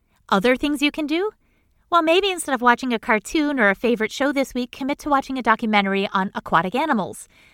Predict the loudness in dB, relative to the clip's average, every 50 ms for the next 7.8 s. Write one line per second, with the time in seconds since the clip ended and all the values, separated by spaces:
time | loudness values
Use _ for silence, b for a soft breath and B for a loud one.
0 | b b b b b b b b b -2 -2 -2 -2 -2 0 2 2 2 2 0
1 | -2 -2 -2 -2 -2 -2 -2 -4 -2 -2 -2 -2 -2 -4 -6 -8 -6 -6 -4 -4
2 | -4 -6 -6 -10 -12 -6 -4 -4 -4 -2 -4 -4 -4 -4 -4 -4 -2 -4 -4 -4
3 | -4 -6 -8 -6 -6 -6 -8 -8 -8 -10 -10 -8 _ -6 -4 0 2 2 2 2
4 | 2 0 2 4 4 4 4 2 -2 -2 -4 -4 -2 2 2 2 2 2 -2 -4
5 | -6 -6 -6 -8 -12 -12 -10 -8 -6 -6 -4 -4 -4 -4 -4 -4 -4 -6 -4 -4
6 | -4 -2 -2 -2 -4 -4 -4 -4 -4 -4 -4 -8 -14 -16 -18 b b b b b
7 | b b b b b -6 -4 -2 0 0 0 0 0 -2 -2 -2